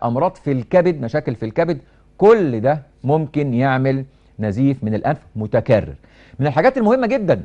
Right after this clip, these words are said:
واللي محدش بيبقى واخد باله منها كمان الحاجز الأنف المعوج. الحاجز الأنف المعوج من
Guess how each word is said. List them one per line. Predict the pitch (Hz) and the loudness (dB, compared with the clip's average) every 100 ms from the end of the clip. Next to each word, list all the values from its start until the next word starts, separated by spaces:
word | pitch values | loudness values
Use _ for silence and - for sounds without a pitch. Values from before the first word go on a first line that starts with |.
| - | -8
واللي | 98 | -10
محدش | 98 - 170 147 | -6 -4 -2 -2
بيبقى | - | 2
واخد | 143 170 | 2 4
باله | 151 202 | 4 4
منها | 214 247 269 277 - _ _ | 2 2 0 -2 -12 _ _
كمان | - 165 262 262 - _ - | -4 0 0 -4 -14 _ -4
الحاجز | 139 135 202 175 | -4 0 0 2
الأنف | 139 139 135 | 0 -4 -4
المعوج. | 98 82 78 - _ _ _ _ | -4 -4 -6 -12 _ _ _ _
الحاجز | 110 - 190 170 | -12 0 2 2
الأنف | 139 208 190 | 0 -2 -2
المعوج | 123 120 196 151 | -2 0 0 -2
من | 160 | -4